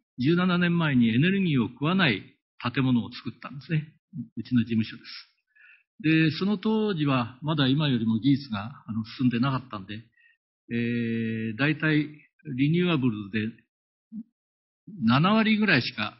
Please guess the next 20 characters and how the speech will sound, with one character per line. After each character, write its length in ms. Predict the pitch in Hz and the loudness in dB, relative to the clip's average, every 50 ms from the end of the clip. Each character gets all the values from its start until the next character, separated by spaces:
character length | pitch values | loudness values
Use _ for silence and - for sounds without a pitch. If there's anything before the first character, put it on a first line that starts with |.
| - - _ _ _ | -20 -20 _ _ _
あ、 120 | 117 120 | -2 -2
失 300 | 123 117 113 - - - | 0 -2 -2 -4 -6 -6
礼、 120 | 123 117 - | -6 -6 -6
六 280 | - 98 123 123 - 214 | -4 -4 -4 -4 -2 0
割 200 | 220 220 220 226 | 0 2 4 4
ぐ 80 | 220 | 4
ら 80 | 208 165 | 2 2
い 40 | 120 | 0
し 120 | - - | -2 -4
か、 340 | - 101 101 107 - - _ _ _ _ | -6 -8 -8 -8 -12 -18 _ _ _ _
あ 80 | - 101 | -10 -8
の、 320 | 107 120 135 139 135 131 - _ _ _ _ _ _ _ _ _ _ _ _ _ _ _ _ 139 | -8 -6 -6 -8 -10 -12 -16 _ _ _ _ _ _ _ _ _ _ _ _ _ _ _ _ -18
え 20 | |
ー、 40 | - 101 107 107 117 127 127 139 139 - - 113 - 131 123 123 135 - - - - - _ _ _ 262 262 277 - _ _ _ _ _ _ _ _ _ _ - 269 220 190 | -16 -14 -14 -14 -14 -14 -14 -16 -18 -20 -20 -20 -20 -20 -20 -20 -20 -20 -20 -20 -20 -20 _ _ _ -20 -20 -20 -20 _ _ _ _ _ _ _ _ _ _ -14 -12 -10 -2
全 160 | 123 135 131 127 | 0 2 2 2
体 160 | 135 131 117 | 2 2 2
の 120 | 120 117 | 2 2
電 160 | 120 123 117 | 2 0 0
気 80 | 113 120 | 0 -2
代 440 | - 117 117 113 113 113 123 - | -4 -4 -2 -4 -4 -6 -10 -14